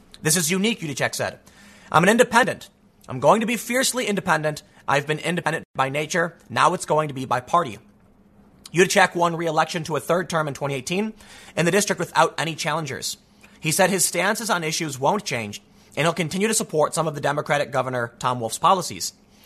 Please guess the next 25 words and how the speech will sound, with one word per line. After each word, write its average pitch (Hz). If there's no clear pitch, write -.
Democrats 202
picked 220
up 196
six 208
seats 220
in 180
the 165
state 202
in 147
twenty 165
eighteen, 190
causing 202
the 254
party 170
to 175
look 156
at 151
potentially 196
getting 156
the 151
majority 170
for 151
the 143
first 202
time 196